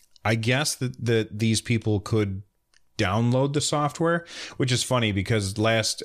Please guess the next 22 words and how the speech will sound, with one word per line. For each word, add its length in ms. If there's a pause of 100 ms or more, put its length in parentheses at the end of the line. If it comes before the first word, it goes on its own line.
episode 440
I 100
had 140
a, 720
a, 60
an 160
email 380
asking, 500
"Why 280
do 140
I 120
think, 340
or 220
what 180
do 100
I 80
think 240
of 100
Nintendo 540
pushing 680 (440)
the, 440
uh, 260